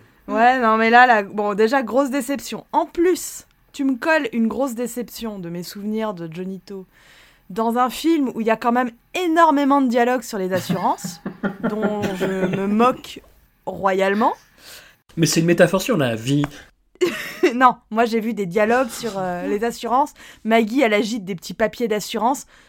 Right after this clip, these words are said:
Speaker 1: Je pense que montre en main, il y a bien vingt minutes du film où c'est, euh, les assurances, les papiers d'assurance, quoi.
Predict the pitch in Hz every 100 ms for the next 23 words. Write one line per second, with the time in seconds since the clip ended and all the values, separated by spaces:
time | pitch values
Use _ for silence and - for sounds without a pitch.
0 | _ 214 220 277 302 - 233 214 294 -
1 | 240 233 233 247 226 170 170 170 196 240
2 | 233 233 185 208 - 240 233 185 - 208
3 | 208 175 185 196 190 208 208 233 226 196
4 | 190 208 180 185 190 185 208 - -